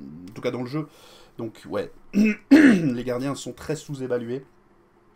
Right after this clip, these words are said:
d'un point de vue financier. Donc c'est un problème quand on doit vendre, euh, quand on est obligé de vendre notre gardien, c'est plutôt un avantage quand on doit en acheter un évidemment.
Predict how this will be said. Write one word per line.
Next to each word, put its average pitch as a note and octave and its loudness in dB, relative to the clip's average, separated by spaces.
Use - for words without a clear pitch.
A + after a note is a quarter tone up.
d'un A#2+ -8
point A#2 -8
de A#2 -8
vue A2 -14
financier. B2 -10
Donc A2 -10
c'est B2 -6
un A#2 -2
problème D3+ 0
quand - -12
on B2 -10
doit B2 2
vendre, C3 -2
euh, A#2+ -6
quand A#2+ -16
on A#2+ -8
est B2+ -4
obligé C#3 -4
de C3 -10
vendre B2 -6
notre A#2+ -10
gardien, B2 -8
c'est A2+ -6
plutôt C3 -4
un B2 0
avantage A#2+ -4
quand A#2 -12
on A2 -12
doit A2+ -10
en A2+ -10
acheter A2 -14
un A#2 -8
évidemment. G#2+ -12